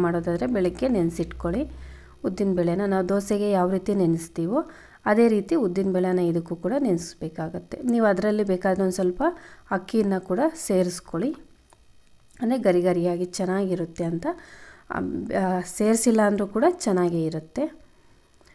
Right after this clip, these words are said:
ಇದನ್ನೆಲ್ಲ ಕೂಡ ನಾವು ಏಲಕ್ಕಿ ಒಂದರಲ್ಲಿ ಮಾತ್ರ ಹಾಕಿದ್ದೆ ಅಲ್ವಾ, ಹಾಗಾಗಿ ಚೆನ್ನಾಗಿ ಒಂದು ಸಲ ಮಿಕ್ಸ್ ಮಾಡಿಕೊಂಡು ಸೈಡ್ಗೆ ಇಟ್ಕೊಳ್ಳೋಣ. ನಂತರ ನಾನು ಉದ್ದಿನ ಬೇಳೆನ ರುಬ್ಕೊಬಂದ್ಬಿಡ್ತೀನಿ.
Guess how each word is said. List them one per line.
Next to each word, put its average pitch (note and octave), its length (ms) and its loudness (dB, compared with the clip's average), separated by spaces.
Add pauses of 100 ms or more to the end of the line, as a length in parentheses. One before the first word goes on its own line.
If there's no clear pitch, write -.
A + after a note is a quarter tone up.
(220)
ಇದನ್ನೆಲ್ಲ A3 340 2 (100)
ಕೂಡ A3 80 2 (100)
ನಾವು G3+ 200 2
ಏಲಕ್ಕಿ F#3+ 280 0 (100)
ಒಂದರಲ್ಲಿ F3+ 420 4
ಮಾತ್ರ E3 260 -4
ಹಾಕಿದ್ದೆ E3+ 320 -4
ಅಲ್ವಾ, F3 140 -2
ಹಾಗಾಗಿ F3 220 -2 (100)
ಚೆನ್ನಾಗಿ F3+ 340 0
ಒಂದು E3+ 160 -2
ಸಲ F3+ 220 -2
ಮಿಕ್ಸ್ E3+ 280 -8
ಮಾಡಿಕೊಂಡು E3+ 380 -2 (140)
ಸೈಡ್ಗೆ E3+ 360 0
ಇಟ್ಕೊಳ್ಳೋಣ. E3 420 -6 (600)
ನಂತರ G#3 240 -2 (140)
ನಾನು G3+ 160 0 (120)
ಉದ್ದಿನ F3+ 320 0
ಬೇಳೆನ E3+ 240 0 (140)
ರುಬ್ಕೊಬಂದ್ಬಿಡ್ತೀನಿ. F3+ 920 -2